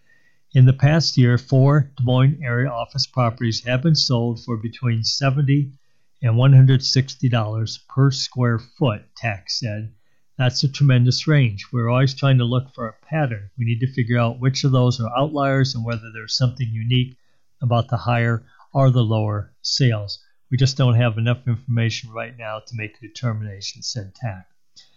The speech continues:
Other properties in Polk County that have been sold in the past year include the Wells Fargo property in Clyde that was sold for nearly seventy dollars a square foot, an office building at twelve hundred Locust Street in Des Moines that the city of Des Moines acquired for about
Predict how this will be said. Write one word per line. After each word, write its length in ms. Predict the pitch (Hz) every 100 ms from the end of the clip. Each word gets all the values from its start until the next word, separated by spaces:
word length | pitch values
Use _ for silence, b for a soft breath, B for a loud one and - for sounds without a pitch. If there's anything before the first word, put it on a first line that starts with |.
| b b -
Other 180 | 160 196
properties 580 | - 127 123 131 127 123
in 100 | 117
Polk 280 | 123 123 -
County 300 | 117 113 113
that 80 |
have 120 | 117 120
been 120 | 117
sold 400 | - 131 123 123
in 80 | 123
the 40 |
past 420 | 123 113 - -
year 340 | 180 135 117 117
include 540 | 120 - 123 117 110 _ _ b b b -
the 80 |
Wells 240 | 120 131 131
Fargo 320 | 135 127 131
property 440 | 135 127 127 135
in 80 | 135
Clyde 400 | 131 120 113 113
that 80 | 117
was 120 | 117
sold 320 | - 120 117
for 80 | -
nearly 340 | 113 113 113 107
seventy 460 | - 160 135 120
dollars 380 | 110 101 101 -
a 60 | 127
square 380 | - 117 101
foot, 300 | 101 113 117 165 _ _ _ _ _ _ - - b b b b b 135
an 100 | 135
office 360 | 139 - 135
building 340 | - 131 131 120
at 100 | -
twelve 300 | - 127 110
hundred 280 | 123 113
Locust 420 | 110 135 135 123 -
Street 320 | 120 117 -
in 180 | 143 117
Des 80 | 113
Moines 360 | 127 123 123
that 140 | 117 -
the 80 |
city 320 | - - 117 110
of 60 |
Des 80 | 107
Moines 260 | 117 127 123
acquired 460 | 123 120 110 110
for 100 | -
about 300 | 117 113 113